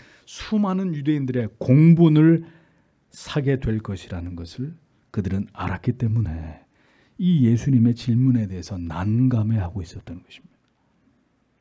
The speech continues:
둘 다 인정할 수 없는 이런 상황에 그들이 놓이게 된 것입니다.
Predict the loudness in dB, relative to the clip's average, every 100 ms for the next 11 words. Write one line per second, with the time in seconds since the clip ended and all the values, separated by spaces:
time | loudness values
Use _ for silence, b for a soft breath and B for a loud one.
0 | _ _ _ _ _ -20 _ _ -10 -10
1 | -10 -12 -10 -10 -10 -12 -14 -18 -16 -18
2 | -16 -12 -8 -8 -8 -8 -8 -6 -8 -8
3 | -8 -4 -4 b b b -8 -2 0 0
4 | -2 -4 -4 -6 -8 -14 -18 -20 -20